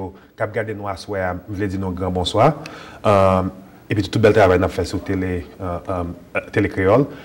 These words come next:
Euh, et non, encore c'est Donald Alexis, moi là, à soir, je suis par la communauté. Hein. So, moi en charge, euh,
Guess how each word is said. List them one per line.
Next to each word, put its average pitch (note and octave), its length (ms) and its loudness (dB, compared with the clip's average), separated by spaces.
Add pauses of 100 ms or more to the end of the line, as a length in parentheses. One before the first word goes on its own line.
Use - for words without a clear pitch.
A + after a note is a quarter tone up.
(280)
Euh, G2+ 220 4 (1300)
et A#2+ 40 4
non, A#2+ 200 8
encore A#2 260 6
c'est A2 140 0
Donald G2+ 300 6
Alexis, F#2 400 4
moi A2+ 160 4
là, G2+ 200 8
à G2 60 4
soir, G2 360 4 (360)
je A#2+ 60 -2 (280)
suis - 80 -4
par A2+ 120 6
la G2 80 8
communauté. F#2 560 -2
Hein. G2+ 180 0 (420)
So, A#2+ 380 4 (340)
moi C3+ 200 10
en C#3+ 60 10
charge, C#3 360 4
euh, A#2 120 2